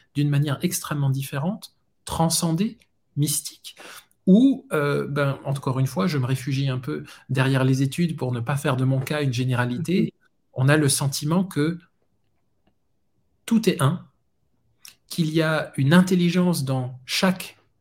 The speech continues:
Speaker 1: être vivant, que tout est connecté, que c'est difficile à décrire en mots.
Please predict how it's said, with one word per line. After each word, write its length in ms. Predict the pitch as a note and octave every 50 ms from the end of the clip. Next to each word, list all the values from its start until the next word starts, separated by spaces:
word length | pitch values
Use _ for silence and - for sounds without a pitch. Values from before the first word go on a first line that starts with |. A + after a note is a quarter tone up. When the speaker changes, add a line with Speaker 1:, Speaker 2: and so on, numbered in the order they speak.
| _ _
Speaker 1:
être 300 | - D#3 D#3 - - D3
vivant, 440 | C3+ C3+ C3 B2+ C#3 D#3+ F#3 - - - - - - - _ _
que 120 | - - C#3+
tout 280 | - - G#3 - -
est 60 | F3+ F#3
connecté, 640 | F3 D#3+ D3 C#3 C#3+ - - - C3 F3 - - - - - - - - - _ _ _
que 320 | - - E3+ D#3+ D#3 D#3 D#3
c'est 200 | - - - C#3+
difficile 460 | C#3 F#3 F#3 A3 F#3+ - - G#3+ F#3+
à 60 | F3
décrire 440 | D#3+ D#3+ D3+ - - - D#3+ D3+ C#3
en 100 | C#3+ C#3
mots. 260 | C3+ B2+ C3 E3+ F3+